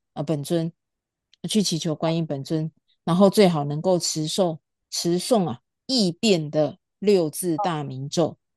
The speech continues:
那易变的六字大明咒啊，你持诵不了的话，你至少也要，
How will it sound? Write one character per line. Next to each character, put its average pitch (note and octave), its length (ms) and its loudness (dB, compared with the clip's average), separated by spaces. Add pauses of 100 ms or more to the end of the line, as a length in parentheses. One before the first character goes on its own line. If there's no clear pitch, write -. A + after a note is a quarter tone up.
(160)
那 G3 380 4 (300)
易 B3 160 2
变 A3 220 4
的 F#3+ 80 4
六 G#3+ 180 4
字 G3+ 140 0
大 G3 180 2
明 E3+ 160 -4
咒 F3+ 140 -4
啊， D3 120 -6
你 C#3+ 120 -10
持 F3+ 180 -4
诵 F3+ 280 0 (520)
不 G#3 100 0
了 D#3+ 160 2
的 C#3 120 -6
话， F3 140 -2
你 D#3+ 100 -4
至 F#3+ 180 -4
少 C#3 260 -6
也 C#3+ 160 -4
要， D#3+ 260 2